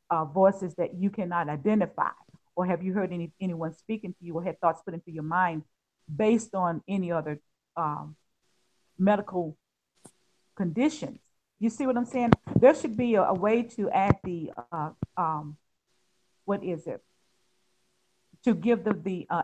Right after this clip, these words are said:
express, uh, extension to that question, whereby you're able to explain, "But this is why I hear,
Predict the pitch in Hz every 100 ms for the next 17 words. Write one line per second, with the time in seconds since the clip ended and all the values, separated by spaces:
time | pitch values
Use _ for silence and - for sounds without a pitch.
0 | - 196 - - _ - 240 220 220 -
1 | _ _ _ _ _ _ 190 180 - 190
2 | - 320 403 285 233 208 165 160 - 160
3 | - 185 226 196 185 185 190 170 190 147
4 | - - 240 247 208 180 156 - _ _
5 | _ _ _ _ 156 - 190 190 240 240
6 | 185 156 165 170 190 196 175 165 175 160